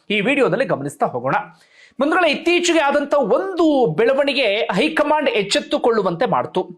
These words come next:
ಅದೇನಪ್ಪಾ ಅಂದ್ರೆ, ಇಲ್ಲಿವರೆಗೆ ಏನಾಗ್ತಿತ್ತು ಅಂದ್ರೆ, ಆಂತರಿಕವಾಗಿ ಜಗಳ ನಡೀತಾ ಇತ್ತು, ಅದು ಅಂತಿಮವಾಗಿ ಬೀದಿಗೆ ಬಂತು.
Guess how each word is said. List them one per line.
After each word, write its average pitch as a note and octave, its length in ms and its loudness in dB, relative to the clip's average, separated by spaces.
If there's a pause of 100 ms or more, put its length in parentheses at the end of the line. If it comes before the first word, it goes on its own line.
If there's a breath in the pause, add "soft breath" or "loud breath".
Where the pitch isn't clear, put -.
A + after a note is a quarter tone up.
(100)
ಅದೇನಪ್ಪಾ D#4+ 360 2
ಅಂದ್ರೆ, C4+ 480 0 (460 loud breath)
ಇಲ್ಲಿವರೆಗೆ E4 400 2
ಏನಾಗ್ತಿತ್ತು D#4 460 0
ಅಂದ್ರೆ, D4 220 2
ಆಂತರಿಕವಾಗಿ D#4 840 2
ಜಗಳ A#3+ 320 2
ನಡೀತಾ A#3 240 2
ಇತ್ತು, A#3 200 2
ಅದು A#3+ 120 4
ಅಂತಿಮವಾಗಿ B3 480 2
ಬೀದಿಗೆ G3+ 360 0
ಬಂತು. C3+ 320 -4